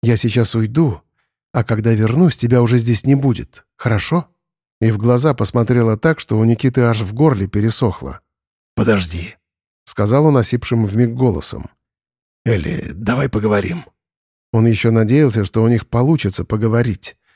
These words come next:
что всё это ещё можно исправить, хотя бы попытаться исправить, если всё объяснить и ей, и самому себе. Но она слушать не стала, лишь жестом смертельно уставшего человека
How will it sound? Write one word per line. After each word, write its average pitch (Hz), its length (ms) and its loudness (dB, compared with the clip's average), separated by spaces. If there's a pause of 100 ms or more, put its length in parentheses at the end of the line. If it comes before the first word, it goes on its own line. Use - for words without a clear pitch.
(160)
что - 160 -2
всё 160 200 0
это 156 180 2
ещё 113 240 2
можно 120 400 2
исправить, 123 800 -2 (160)
хотя 123 280 0
бы 123 140 0
попытаться 131 760 0
исправить, 98 580 -4 (420)
если 110 280 0
всё 113 240 0
объяснить 110 760 0 (360)
и 113 60 0
ей, 110 560 0
и 120 80 0
самому 107 400 0
себе. 120 480 -6 (800)
Но 110 180 4
она 151 200 4
слушать 135 400 -2
не 120 100 4
стала, 113 540 -2 (360)
лишь 135 220 4
жестом 151 380 2
смертельно 135 520 2
уставшего 123 500 0
человека 135 560 2